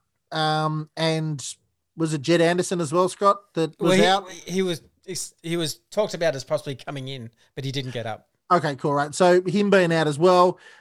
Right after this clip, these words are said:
Speaker 1: um, they're dramatically understaffed and they're not real special at the moment. So it's one of those games where, and, but, and, and the other thing with North is that they've beaten a few people recently.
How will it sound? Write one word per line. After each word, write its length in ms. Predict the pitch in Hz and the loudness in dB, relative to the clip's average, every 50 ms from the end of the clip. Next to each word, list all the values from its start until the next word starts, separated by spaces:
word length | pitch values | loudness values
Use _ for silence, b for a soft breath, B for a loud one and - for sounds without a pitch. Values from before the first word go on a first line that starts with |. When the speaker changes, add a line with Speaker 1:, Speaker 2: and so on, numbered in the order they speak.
| B _ | B _
Speaker 1:
um, 300 | - 185 190 185 185 185 _ _ _ _ _ _ _ _ _ _ _ _ - 180 175 185 214 226 233 | 2 2 2 2 0 -6 _ _ _ _ _ _ _ _ _ _ _ _ -20 -18 -18 -18 -20 _ -14
they're 340 | 190 170 185 233 233 226 220 | -8 0 2 4 6 4 4
dramatically 800 | 180 165 208 214 202 202 202 196 190 190 180 - - 185 170 170 | 2 2 2 2 4 6 6 6 6 4 2 0 0 2 2 2
understaffed 720 | 165 160 151 151 - - - 156 143 143 139 131 - - - | 2 0 -2 -4 -4 -2 0 2 2 2 0 -2 -4 -10 -8
and 320 | 156 156 156 156 156 156 147 | -6 -4 -4 -4 -4 -2 0
they're 140 | 170 170 | 2 2
not 200 | 170 180 180 180 | 2 2 0 0
real 140 | 175 165 160 | 0 -2 -2
special 380 | 147 - - 151 139 - 151 143 | -2 -2 -4 -4 -4 -4 -8 -10
at 60 | 131 | -8
the 60 | 143 | -8
moment. 320 | 139 139 131 127 131 135 - | -8 -8 -8 -8 -10 -8 0
So 220 | - 190 190 185 185 B B B B B B | 2 4 4 4 2 B B B B B B
it's 160 | - 240 - | -2 -2 2
one 140 | 214 247 285 | 4 4 4
of 60 | 302 | 4
those 240 | 302 285 254 233 - | 4 4 2 0 0
games 480 | - - 208 202 202 196 196 196 - 170 | -2 -2 0 0 0 0 0 -2 -2 0
where, 300 | 170 180 185 180 180 180 | 2 4 4 4 4 2
and, 160 | 185 202 202 | 0 -2 2
but, 200 | 175 233 233 226 | 2 2 2 2
and, 120 | 202 220 214 | -2 -6 -8
and 180 | 208 208 208 | -8 -6 -2
the 100 | 214 226 | -2 -2
other 140 | 240 226 214 | -2 -2 -4
thing 160 | - 226 202 | -6 -6 -4
with 140 | 190 175 131 | -4 -4 -2
North 320 | 143 185 208 202 175 - 185 | 0 0 0 0 0 -2 -4
is 100 | 180 151 | -2 -2
that 120 | 185 180 | -2 -2
they've 160 | - 220 196 - | -2 -4 0 0
beaten 260 | 277 330 330 311 285 | 0 0 0 -2 -4
a 40 | 240 | -4
few 180 | - 226 190 | -2 -4 -2
people 280 | - 190 180 165 - 156 | 0 0 0 0 0 -2
recently. 480 | 147 151 143 123 - 127 117 104 - | -4 -4 -4 -6 -10 -14 -16 -18 -20